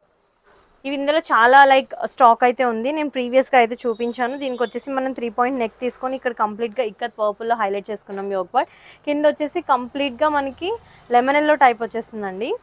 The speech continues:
లెమన్ ఎల్లో వచ్చేసి బ్యాక్ అయితే ఇలా వస్తుంది. And కింద బార్డర్ కూడా మనకి ఇక్కడ స్టైల్‌లో వచ్చేస్తుంది. Just ఫోర్టీన్ నైంటీ నైన్ plus shipping. And ఇప్పుడు నేను ఇప్పుడు చూపించేవి కూడా like with జరీ ఉంది. But still ఇది కూడా మనకి ఆఫర్ ప్రైస్‌తో ఫోర్టీన్ నైంటీ నైన్,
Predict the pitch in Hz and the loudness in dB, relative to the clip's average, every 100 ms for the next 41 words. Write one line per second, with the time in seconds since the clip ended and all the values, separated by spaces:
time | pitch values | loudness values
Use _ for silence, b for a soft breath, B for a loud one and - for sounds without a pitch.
0 | _ _ b b 247 240 262 277 285 247 | _ _ b b 0 2 2 2 2 0
1 | 262 277 240 226 233 247 277 240 220 - | -4 -4 2 2 2 -4 -2 0 0 0
2 | - 226 277 294 277 254 254 269 202 214 | -6 -8 -4 -4 -6 -8 -6 -6 -2 2
3 | 220 214 226 277 320 277 220 220 - 220 | 2 0 -8 -8 -8 -12 -12 -14 -8 -6
4 | 214 214 208 196 247 269 254 240 208 208 | -4 -6 -8 -14 -12 -10 -10 -8 -8 -10
5 | 202 202 196 190 196 - 180 233 403 _ | -14 -18 -18 -12 -12 -12 -14 -12 -12 _
6 | _ _ _ _ b b b b 294 294 | _ _ _ _ b b b b -4 -6
7 | 262 - 359 359 339 294 311 285 294 269 | -12 -8 -6 -4 -6 -8 -10 -6 -6 -4
8 | 302 302 302 240 - 247 277 302 294 226 | -6 -2 -2 -2 -2 2 2 0 -4 -6
9 | 240 - 262 254 233 262 277 302 269 277 | -6 -4 0 2 2 0 -2 -2 0 0
10 | - 294 294 247 233 277 285 302 285 277 | -2 -6 -6 -6 -8 -4 -2 0 -2 -4
11 | - - 220 262 - 233 226 262 254 214 | -6 -4 -4 -6 -2 -4 -2 -6 -6 -6
12 | 233 220 214 233 | -6 -6 -6 -8